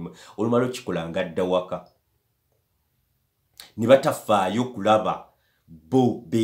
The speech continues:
be, as in, beetaddemu, bakozeewo ki nga bo. Yes, company is there, but what about you?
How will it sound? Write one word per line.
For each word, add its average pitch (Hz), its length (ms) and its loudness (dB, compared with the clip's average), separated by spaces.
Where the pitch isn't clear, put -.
be, 113 180 -6
as 90 200 -12
in, 98 100 -10
beetaddemu, 131 920 0
bakozeewo 151 800 -2
ki 120 300 -6
nga 107 200 -4
bo. 107 520 -4
Yes, 170 320 0
company 156 380 -4
is - 200 -6
there, 131 180 6
but - 220 -2
what - 160 -14
about 123 420 -4
you? 131 600 -8